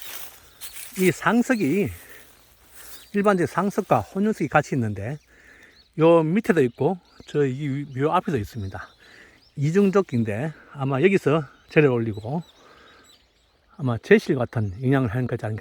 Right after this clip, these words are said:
아니겠나 생각됩니다. 그래서 이거 여기 보면 또 이 향로석에 보면은 여의두문이 있습니다. 여기가 여의두문이라 그러는데 이렇게 참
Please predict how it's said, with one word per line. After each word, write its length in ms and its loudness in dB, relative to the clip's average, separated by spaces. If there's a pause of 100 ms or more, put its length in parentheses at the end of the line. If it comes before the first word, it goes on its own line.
아니겠나 400 0
생각됩니다. 680 -4 (880)
그래서 300 -2 (1160)
이거 280 2
여기 180 4
보면 300 6
또 200 4 (440)
이 280 0
향로석에 440 6
보면은 340 6 (840)
여의두문이 600 8
있습니다. 440 -2
여기가 360 2
여의두문이라 560 4
그러는데 500 -2 (1500)
이렇게 200 -8
참 280 -4